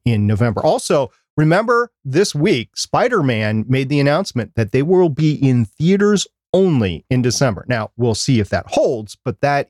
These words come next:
is Sony's announcement right now. I think the entertainment industry is thinking, later this winter, we're gonna be back to normal. We might all be wearing masks.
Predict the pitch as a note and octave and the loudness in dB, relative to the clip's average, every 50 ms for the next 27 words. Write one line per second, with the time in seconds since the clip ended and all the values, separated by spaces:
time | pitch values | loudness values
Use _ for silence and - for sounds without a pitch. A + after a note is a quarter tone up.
0 | _ _ C#3+ C3 B2+ B2+ B2 A#2 A2 - - - - - - C#3+ C3+ C3 C3 B2+ | _ _ 0 2 4 2 2 0 -2 -4 -6 -4 -4 -2 0 2 2 2 2 2
1 | A#2+ G#2 - - A#2+ A#2 A2+ G#2+ G#2 - - - A2 G#2+ G#2 - - G#2+ F#2+ F#2 | 0 0 0 0 0 0 2 0 -2 -4 -2 -2 -2 -2 -2 -4 -4 -4 -4 -4
2 | - - A#2+ B2+ A2 E2 - - _ _ _ _ _ _ _ _ - C3 B2 - | -4 -4 -2 -2 -2 -4 -8 -14 _ _ _ _ _ _ _ _ -4 -4 -2 -2
3 | F#3 A3 B3 - G3+ F#3 F#3 G#3 D#3+ - E3 F3+ G#3 G3 C#3+ C3+ D#3+ A3 F3+ A#2+ | -2 -2 -2 0 0 0 2 0 0 0 -2 -2 0 0 0 2 2 2 0 -2
4 | - - A#2+ G2+ G2+ G2 - - F3+ G#3+ F3 - G#2 F#2 F2+ - _ _ _ _ | -2 -2 -2 -2 -2 -2 -2 -2 -2 -2 -2 -4 -8 -8 -10 -14 _ _ _ _
5 | _ B2 C#3 F#3 F3+ C#3 C#3+ C3 - C#3+ D#3 F3 A2+ D2+ - _ _ _ _ _ | _ 0 2 2 2 0 -2 -2 0 0 0 0 0 -4 -10 _ _ _ _ _
6 | _ _ _ A2 C3 D#3+ D#3+ D#3+ D#3 C3+ B2 C3 B2 A2 B2 A#2 A#2 A2+ - - | _ _ _ 0 0 0 0 0 -2 0 0 -2 0 0 0 -2 -2 -6 -8 -6
7 | - A2 A#2+ D3 E3 E3+ E3+ D3+ C#3 C#3+ C3+ C#3+ C#3+ C#3+ D3 C#3 C3+ C3+ B2 G#2+ | -4 0 2 2 2 2 2 2 2 2 2 2 2 2 2 2 2 0 0 -2
8 | A2+ A#2 G#2 A2 G#2+ G2+ G2+ F#2+ G#2+ C#3+ F3+ G#3+ G#3+ G3+ G#3 A3+ A3 - - - | -4 -4 -4 -2 0 0 0 2 2 2 2 2 2 0 0 -2 -4 -6 -8 -12
9 | - | -14